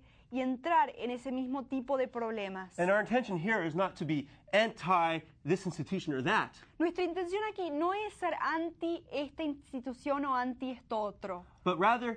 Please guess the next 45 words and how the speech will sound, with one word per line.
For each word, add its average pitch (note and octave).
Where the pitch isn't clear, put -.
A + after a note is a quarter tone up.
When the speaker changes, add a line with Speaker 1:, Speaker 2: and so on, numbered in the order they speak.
Speaker 2:
to G#3
speak -
the F3+
truth -
Speaker 1:
pero D#4+
realmente F#4
poder E4
declarar D#4
la D4+
verdad, A3
Speaker 2:
that E3
we F#3
can F#3
see B3+
the A#2
traps G3
of C3+
history A#2+
Speaker 1:
que F4
uno G4+
puede G4+
ver G#4
las F4+
trampas F#4
que F4
hubo D#4+
en C#4
la B3+
historia A3+
Speaker 2:
and D3+
not F#3+
repeat F3+
them, B2
Speaker 1:
y D#4
no F4+
repetir F#4
los D4+
Speaker 2:
because G#3+
as D#3
Speaker 1:
errores, -
Speaker 2:
Churchill C4+
said, G#2+
Speaker 1:
porque D#4
como E4
dijo F4+